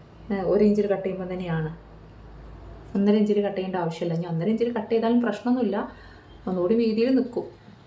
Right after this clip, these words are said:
ഇത്രയേ ഉള്ളൂ ട്ടോ. നമുക്ക്, നമുക്ക് നല്ല ക്വാളിറ്റിയുള്ള മെറ്റീരിയൽസ് തന്നെയാണ്. അഞ്ച് രൂപക്ക് സെയിലാക്കാൻ പറ്റുന്ന പെണ്ണാണ് ട്ടോ. അഞ്ച് രൂപക്ക് തന്നെ കൊടുക്കാം. ഒന്നര ഇഞ്ചിൽ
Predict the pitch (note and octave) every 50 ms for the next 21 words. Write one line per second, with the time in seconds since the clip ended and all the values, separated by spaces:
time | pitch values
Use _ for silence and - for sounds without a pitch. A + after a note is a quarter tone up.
0 | - - - - G#3 - A3 G#3 G3+ F3+ F3 F3 E3+ - - - - - - -
1 | - - G3+ F#3 E3+ - - - - - - - - - - - - - - -
2 | A#3 A3 - A#3 A#3+ A3 G#3 - A#3 A#3+ A3 A3 A#3+ A#3+ A#3+ B3 A3+ A3 G#3+ G#3+
3 | A#3+ A#3 A#3 A3+ G#3 - G3+ G3 G3+ G3+ - G#3+ G#3 G3 F#3+ F#3+ G3 G3 G3 G3+
4 | - A3+ G#3 G#3 G#3 A3+ A3 - G#3 F#3+ F#3+ F#3+ F#3+ G3 F#3+ F#3 F#3 G3 F#3 F#3+
5 | F#3 F#3+ E3+ E3+ E3+ E3 D#3+ D#3+ D#3+ E3+ D#3+ - - - - - - - - -
6 | - - F#3 G3+ G#3 A3 A3 G#3 G3+ G3+ - G3+ G#3 G#3 G#3 F#3+ F3 - - G3+
7 | A3+ A#3+ - - - - - - - - - - - - G#3 G3+ G3+ G#3 A3 A3+
8 | G#3 A3 A3